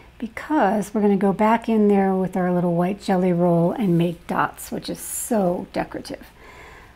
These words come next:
Okay, here's this. I'm gonna do my striping, or Beetlejuice, I think we call that.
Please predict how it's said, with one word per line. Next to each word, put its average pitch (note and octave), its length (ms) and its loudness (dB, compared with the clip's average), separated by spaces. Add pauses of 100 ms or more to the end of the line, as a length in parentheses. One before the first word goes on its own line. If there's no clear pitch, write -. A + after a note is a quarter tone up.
(120)
Okay, - 360 -6
here's G3 300 -6
this. D#4 460 -4
I'm F#3+ 120 -6
gonna F#3 180 -2
do G3 200 -4
my F#3 360 -2
striping, B3+ 800 -2 (1400)
or F#3+ 180 -8
Beetlejuice, B3+ 760 -4
I C4 80 -6
think B3+ 280 -4
we B3+ 60 -6
call B3+ 320 -6
that. B3+ 240 -4